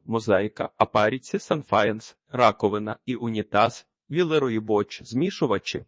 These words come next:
полотенцесушитель, Маргароліт, змішувачі, Ганс Роге, освітлення, люстра Цлізя, Сламп. Хочете, щоб ваш проект був опублікований на топ тен?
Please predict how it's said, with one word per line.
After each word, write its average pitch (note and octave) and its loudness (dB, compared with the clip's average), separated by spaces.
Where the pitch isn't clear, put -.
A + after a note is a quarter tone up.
полотенцесушитель, A2 -4
Маргароліт, A2+ 0
змішувачі, G#2+ -4
Ганс A2 -6
Роге, E3+ 0
освітлення, G2 -6
люстра B2+ -4
Цлізя, G#2+ -4
Сламп. F3 0
Хочете, - -4
щоб - -2
ваш G#2 4
проект A2 -2
був A#2 -4
опублікований G#2+ 0
на G2+ -4
топ - -2
тен? F2+ 0